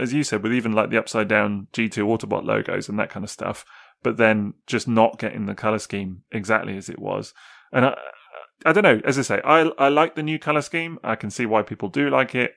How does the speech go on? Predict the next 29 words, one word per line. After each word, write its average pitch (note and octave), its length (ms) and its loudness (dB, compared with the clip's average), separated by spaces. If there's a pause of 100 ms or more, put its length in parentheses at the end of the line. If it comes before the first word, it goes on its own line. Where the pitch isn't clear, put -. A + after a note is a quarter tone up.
I A2 80 2
can A2 160 -4
also G#2+ 240 -4
kind G#2 500 -4
of G#2+ 120 -4
understand G2+ 420 -4
why G2+ 140 -8
people G#2 300 -6
are G2+ 180 -4
like, G2 340 -2 (160)
"Oh, A#2 420 4
I A2+ 100 0
thought - 260 -4
it - 80 -4
would G#2 100 -6
look G#2+ 260 2
like G#2 440 -2
this," G2+ 480 -4
you A2 100 -4
know, G2+ 160 0
and G2+ 140 -2
they're, G#2 240 0
they're G#2 80 2
sort G#2 180 -6
of G2 80 -6
doing G2+ 220 -2
digibashes G2+ 720 -4
of G2 180 -6 (520)
classic - 500 -4